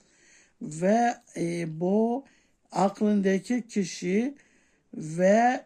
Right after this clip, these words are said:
bir kişi çok düşünüyor, çok da sana değer vermiş ama sonra değerin düşmüş ve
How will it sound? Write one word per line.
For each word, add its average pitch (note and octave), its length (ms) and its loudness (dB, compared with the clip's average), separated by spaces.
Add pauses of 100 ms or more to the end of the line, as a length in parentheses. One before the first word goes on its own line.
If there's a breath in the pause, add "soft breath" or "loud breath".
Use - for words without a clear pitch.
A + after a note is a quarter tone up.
bir F#3 360 -6
kişi E3 480 -10
çok E3 340 -8
düşünüyor, G3+ 680 -2 (680 soft breath)
çok A3 460 0
da A3 160 2
sana G#3+ 400 0
değer G3+ 340 4
vermiş F3 460 -2
ama G#3 260 -2
sonra G#3+ 560 0 (400 loud breath)
değerin F#3 640 4
düşmüş F3 640 -4
ve F#3 300 0